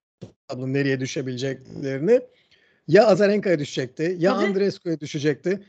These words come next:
Speaker 1: ya iki numaralı seri başı Samsonova'ya düşecekti. Yani zaten kolay kurallar değildi. Yani, e,
Speaker 2: Yok.
Speaker 1: elemecilerin zor
Speaker 2: E,
Speaker 1: düştüğü bir, bir, bir,
Speaker 2: ve
Speaker 1: bir,
Speaker 2: bence
Speaker 1: bir kural.
Speaker 2: kendi yaş grubundan yani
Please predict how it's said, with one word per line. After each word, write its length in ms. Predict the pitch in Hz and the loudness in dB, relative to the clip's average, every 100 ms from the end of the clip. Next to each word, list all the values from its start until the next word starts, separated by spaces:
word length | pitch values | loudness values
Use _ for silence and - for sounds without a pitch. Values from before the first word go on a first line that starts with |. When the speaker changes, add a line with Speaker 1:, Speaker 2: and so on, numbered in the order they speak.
| 160 | 0
Speaker 1:
ya 120 | 202 | 2
iki 220 | 196 220 | 2 0
numaralı 280 | 202 196 190 | -2 0 -2
seri 200 | 190 185 | 0 -2
başı 160 | 175 | -2
Samsonova'ya 680 | - 180 175 190 190 185 170 | -4 -4 -4 -2 -2 2 2
düşecekti. 680 | 139 131 131 135 - 160 220 - _ 165 | 0 -4 -4 -4 -2 -2 -2 -6 _ 2
Yani 300 | 165 175 - - - | 4 4 0 -8 -8
zaten 400 | 147 165 214 240 | 0 2 2 -2
kolay 300 | 180 196 202 | 0 0 0
kurallar 460 | 175 185 190 202 180 | 2 2 4 2 2
değildi. 280 | 196 151 139 | 0 0 2
Yani, 220 | 156 151 | 2 0
e, 100 | 160 | 0
Speaker 2:
Yok. 100 | 156 | 0
Speaker 1:
elemecilerin 560 | 170 165 170 160 165 214 | 4 4 4 2 0 0
zor 300 | 196 185 190 | 2 4 4
Speaker 2:
E, 40 | |
Speaker 1:
düştüğü 340 | 175 - 160 139 | 4 0 0 -2
bir, 280 | 143 139 131 | -4 -6 -6
bir, 180 | 143 | -6
bir, 100 | 131 | -2
Speaker 2:
ve 80 | 254 | 0
Speaker 1:
bir, 40 | 269 | 2
Speaker 2:
bence 300 | 311 - 381 | 2 0 -2
Speaker 1:
bir 180 | 349 | -4
kural. 0 | |
Speaker 2:
kendi 360 | - 269 294 311 | 0 0 2 -2
yaş 500 | 339 247 262 311 - | -6 -2 -2 -2 -6
grubundan 600 | 285 262 233 226 220 202 | -6 -4 -4 -2 -4 -4
yani 460 | 214 226 233 240 | -4 -2 0 -2